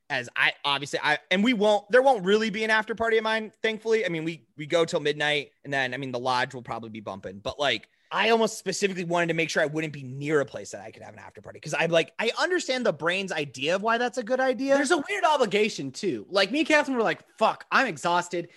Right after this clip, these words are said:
Speaker 2: You think you're gonna eat a lot, but you don't really get time to eat. And then you're, like, super hungry. And now everyone's like, "Let's go to the bar across the street and do shots." And, like, "Well, I got the first round for the newlyweds." And it's like, "Well,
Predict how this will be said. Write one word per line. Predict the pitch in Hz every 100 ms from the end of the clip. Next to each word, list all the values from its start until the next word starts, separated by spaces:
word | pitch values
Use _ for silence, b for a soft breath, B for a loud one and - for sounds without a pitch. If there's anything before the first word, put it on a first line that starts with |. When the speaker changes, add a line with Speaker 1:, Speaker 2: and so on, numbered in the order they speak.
| b b
Speaker 2:
You | 202 208
think | 294 262
you're | 254
gonna | 233 -
eat | 185 208
a |
lot, | 196 196 196
but | 151
you | 165
don't | 196
really | 190 175
get | 165
time | - 165 156
to | 143
eat. | 156 156 - b b b
And | 175
then | 202 202
you're, | 196 185
like, | 156
super | - 277 226
hungry. | 202 208 196 196 b b
And | 190
now | 214 214
everyone's | 202 202 190
like, | 185
"Let's | 247
go | - 415
to |
the | 415 403
bar | 453 480 480 453
across | 392 427 403
the | 359
street | - 440 403
and | 370
do |
shots." | 330 370 370 349 247 - b b
And, | 214 196 151 226
like, | 240 233
"Well, | 277
I | 370
got | 381 359 359
the | 330
first | 349 330 349
round | 349 339
for |
the | 311
newlyweds." | 320 359 339 285 190
And | 160
it's | 170
like, | 156
"Well, | 175